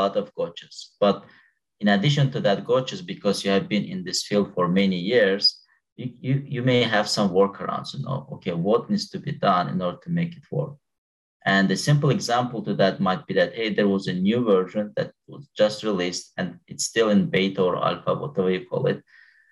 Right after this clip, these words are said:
And when somebody is using certain, uh, wh-, when somebody installed that new, uh, update, certain things may not work as intended.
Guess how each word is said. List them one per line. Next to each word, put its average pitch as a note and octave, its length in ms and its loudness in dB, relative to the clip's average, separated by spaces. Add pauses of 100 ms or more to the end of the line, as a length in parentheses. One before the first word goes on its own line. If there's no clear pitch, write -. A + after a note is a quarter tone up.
(240)
And F2+ 420 0 (160)
when A2+ 340 0
somebody A#2 440 0
is F#2+ 120 -2
using C3 300 0
certain, A2+ 640 -2
uh, F2+ 180 -2
wh-, A2 220 -4
when A#2 120 4
somebody G2+ 360 2
installed B2 400 0
that F#2+ 200 0
new, F2 420 -8
uh, F2 240 -2
update, D#2+ 360 -6 (280)
certain A#2+ 300 -2
things A2+ 280 -4
may F#2+ 160 2
not F#2+ 340 0
work F#2 220 0
as F2 160 -4
intended. G2+ 580 -6